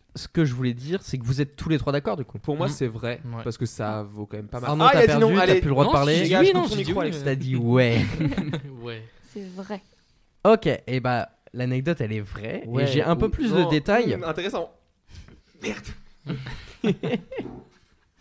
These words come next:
Speaker 1: J'ai pas compris ce que
Speaker 2: J'ai, j'ai dit ouais, enfin, parce que j'étais content.
Speaker 1: Ah oui, ok, d'accord. Euh, j'ai un peu plus de détails, du coup. Les cambrioleurs, en fait, ils ont volé trente meules de raclette de six kilos chacune,
Speaker 2: Hmm.
Speaker 1: mais aussi du comté,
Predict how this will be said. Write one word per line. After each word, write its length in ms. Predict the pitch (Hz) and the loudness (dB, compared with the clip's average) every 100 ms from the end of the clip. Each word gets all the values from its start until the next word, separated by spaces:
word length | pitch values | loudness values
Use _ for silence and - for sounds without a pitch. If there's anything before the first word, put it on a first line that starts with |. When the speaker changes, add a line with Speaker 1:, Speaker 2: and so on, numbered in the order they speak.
| _ - - - 392 302 _ - | _ -20 -20 -14 -14 -14 _ -12
Speaker 1:
J'ai 200 | 135 180 | -8 -6
pas 200 | 208 202 | -4 -2
compris 300 | 196 190 - | -2 -4 -8
ce 340 | - - 427 | -10 -6 0
que 80 | - | 2
Speaker 2:
J'ai, 200 | - 427 | 2 0
j'ai 40 | 147 | -2
dit 160 | 156 | 0
ouais, 480 | 151 151 160 165 143 139 | 4 6 6 4 0 -4
enfin, 140 | 143 | -10
parce 140 | 139 143 | -10 -12
que 100 | 135 | -16
j'étais 180 | - | -12
content. 120 | - 180 | 2 6
Speaker 1:
Ah 300 | 214 208 180 | 8 8 6
oui, 180 | 170 170 | 4 0
ok, 120 | 127 | -2
d'accord. 280 | 131 120 113 - - - _ _ _ | -6 -6 -8 -12 -20 -20 _ _ _
Euh, 540 | 156 160 160 160 160 156 | 2 4 6 4 2 0
j'ai 160 | 147 185 | 2 2
un 80 | 196 | 2
peu 120 | 220 | 0
plus 200 | 233 185 | -2 0
de 100 | 170 | 0
détails, 340 | 160 175 220 | 0 -2 -4
du 100 | 175 | -4
coup. 280 | - 208 381 - - | -6 -6 -6 -8 -8
Les 100 | 147 | -4
cambrioleurs, 500 | 147 180 175 175 208 | -2 0 0 2 2
en 60 | 208 | 0
fait, 220 | 208 202 | -4 -4
ils 140 | 127 139 | -2 0
ont 60 | |
volé 340 | 123 147 147 - - | 2 2 2 -2 -6
trente 420 | 147 269 254 - | -2 0 0 0
meules 440 | 190 196 156 - | 4 4 2 0
de 100 | 123 | 2
raclette 600 | 127 135 143 147 143 139 - | 2 2 0 -2 -2 -4 -8
de 180 | 110 120 | -6 -6
six 320 | - - 240 | -6 -8 -8
kilos 360 | - 196 175 151 | -6 -2 0 0
chacune, 520 | 143 160 165 233 127 | -2 -2 -2 -2 -2
Speaker 2:
Hmm. 60 | 107 _ _ _ _ _ 123 | -6 _ _ _ _ _ 2
Speaker 1:
mais 120 | 147 | 4
aussi 260 | 180 - 143 | 4 0 -6
du 160 | 160 | -4
comté, 500 | 208 214 - 175 - | -2 -2 -2 -2 -4